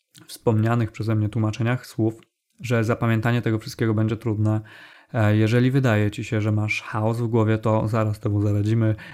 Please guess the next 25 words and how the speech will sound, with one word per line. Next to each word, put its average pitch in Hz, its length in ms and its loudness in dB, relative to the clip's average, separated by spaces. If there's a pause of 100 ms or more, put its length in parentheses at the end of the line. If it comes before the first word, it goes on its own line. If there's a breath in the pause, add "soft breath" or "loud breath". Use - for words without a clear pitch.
(120 loud breath)
Musimy 113 640 2
jakoś 107 320 -2
po - 100 -6
prostu 120 240 -4
uporządkować 135 760 0
tę 139 120 0
wiedzę 143 280 0
i 139 40 2
wyznaczyć 131 540 0 (300 loud breath)
po 113 120 2
prostu 120 560 -2 (120)
pewne 107 400 0
granice, 110 520 0
więc 123 280 -6
do 110 100 0
dzieła 110 360 2 (1200 loud breath)
retarded 135 720 4
najpierw. - 540 -10 (240)
Retarded 139 680 0
czy, 135 160 -2
tyczy 170 380 2
się 110 200 -2 (120)
tylko 165 340 6
opóźnień 131 400 4
umysłowych 120 600 -2